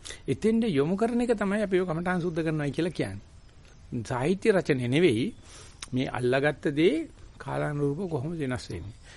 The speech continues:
ඒකෙන් තමයි විපස්සනාට බහින්නේ. අනිච්චය කියන ඒක වෙනස් වීම දැකීමම දුකක්. ඒක දුකක් විදිහට නෙමෙයි පී එච් ඩී තීසිස් එකක් විදිහට දෙන්නේ. ප්‍රොජෙක්ට් එකක් විදිහට. දෙන්නේ ඔයා සුදුස්සෙක් දැන් බලන්න සුදුසු එකසිය විසි හතක් දැක්කා.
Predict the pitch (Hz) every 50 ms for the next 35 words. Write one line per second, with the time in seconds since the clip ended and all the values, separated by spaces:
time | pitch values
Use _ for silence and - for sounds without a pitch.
0 | - - - 180 180 185 - 254 233 208 - 226 247 247 226 214 208 214 190 -
1 | 208 208 214 214 214 202 190 160 123 110 107 117 127 131 139 139 - - 156 143
2 | 131 147 156 170 202 196 - - - - - - - - - - - - - -
3 | - - - - - - - - - 131 143 151 - - 190 190 143 - - -
4 | - - - - - 139 127 139 139 - - 147 135 131 135 120 120 127 - -
5 | - 143 131 117 123 120 139 185 185 156 147 - - - - - - - - -
6 | - - - - - - - - - - - - - - - - - 175 175 143
7 | 123 123 - 180 - - - 220 185 208 185 143 175 190 208 196 - - 165 180
8 | 196 175 - - 190 160 - 175 160 - 160 143 120 - 131 117 - 117 110 113
9 | 110 107 120 113 90 85 87 - - - - 143 123 147 151 - - 135 98 85
10 | - - - 95 95 76 - - - - - - - - - - - - - -
11 | - - - - - - - - - - - - 117 117 131 143 185 233 247 208
12 | 185 196 180 - 160 151 165 202 - - - 160 123 - - 113 107 104 113 113
13 | 117 127 156 120 127 143 123 117 131 117 113 113 123 147 131 - - 135 131 -
14 | 170 156 147 131 113 - - - -